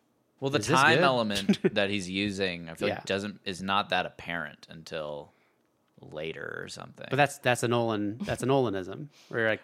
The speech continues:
Speaker 1: Right,
Speaker 2: "Am I
Speaker 1: right.
Speaker 2: supposed to know what's going
Speaker 1: Yeah,
Speaker 2: on?"
Speaker 1: exactly, exactly.
Speaker 2: And the
Speaker 1: That's
Speaker 2: answer
Speaker 1: what
Speaker 2: is
Speaker 1: I'm
Speaker 2: always
Speaker 1: saying.
Speaker 2: no.
Speaker 1: Right.
Speaker 2: <laughs>
Speaker 1: I'm just saying that's why it's like, "What?"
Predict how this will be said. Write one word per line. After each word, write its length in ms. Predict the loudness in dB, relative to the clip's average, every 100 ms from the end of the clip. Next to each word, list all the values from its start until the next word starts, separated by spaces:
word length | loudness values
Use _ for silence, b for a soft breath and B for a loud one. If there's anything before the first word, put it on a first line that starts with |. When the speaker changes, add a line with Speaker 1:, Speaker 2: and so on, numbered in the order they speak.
| 8
Speaker 1:
Right, 180 | 10 12
Speaker 2:
"Am 80 | 10
I 80 | 8
Speaker 1:
right. 100 | 6
Speaker 2:
supposed 340 | 4 4 4
to 60 | 0
know 80 |
what's 120 | 0 4
going 140 | 6
Speaker 1:
Yeah, 140 | 8 6
Speaker 2:
on?" 140 | 6
Speaker 1:
exactly, 480 | 6 6 4 0 -12
exactly. 360 | -6 -4 0 4
Speaker 2:
And 80 |
the 60 | 6
Speaker 1:
That's 160 | 6 4
Speaker 2:
answer 40 |
Speaker 1:
what 40 |
Speaker 2:
is 60 | 4
Speaker 1:
I'm 60 | 6
Speaker 2:
always 240 | 6 4
Speaker 1:
saying. 120 | 0
Speaker 2:
no. 460 | 2 2 0 -10 -12 _ _ _ _ _
Speaker 1:
Right. 340 | -4 0 2 2
Speaker 2:
<laughs> 140 | 0
Speaker 1:
I'm 80 | 2
just 80 | 2
saying 160 | 4
that's 180 | 4 2
why 300 | 6 8 8
it's 220 | 6 0 -2
like, 220 | -2 -4 -10
"What?" 440 | -6 -4 -4 -6